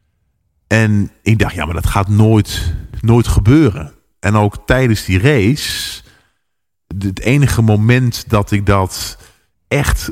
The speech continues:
als haalbaar zag, dat was de laatste veertig, dertig meter. Eh, dus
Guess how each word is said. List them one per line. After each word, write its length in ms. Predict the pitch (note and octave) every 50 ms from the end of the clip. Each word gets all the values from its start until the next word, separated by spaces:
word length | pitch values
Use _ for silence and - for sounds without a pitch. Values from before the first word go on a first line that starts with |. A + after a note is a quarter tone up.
| - _
als 160 | - G2 G2
haalbaar 580 | - G2 G2+ A#2+ C#3 D#3 C3+ A2+ G2+ F2 E2+ F2
zag, 300 | - - F2 F#2 - -
dat 120 | - A2
was 180 | G#2+ A2+ G2 -
de 80 | - G2+
laatste 640 | G2 G2+ G#2 A2 A#2 A2+ - - - - F#2+ F2+ E2+
veertig, 720 | - - - - - - A2+ G#2+ G#2+ G2+ - - F#2 G2
dertig 340 | F#2+ - A2+ A2+ - G2+ -
meter. 680 | G#2 A#2 C3+ D#3 B2 - - - - - - - _ _ _ _ _ _ _ _ _ _ _ _ _ _ _ _ _ _ _ _ _ _ _ _ _ _ _ _ _ _ _ _
Eh, 760 | - G2+ G#2 G#2 G#2 G#2 G#2 G#2 G#2 G#2 G#2 G#2 G2+ G2 G2 G2+
dus 180 | G2+ A2 A#2+ B2+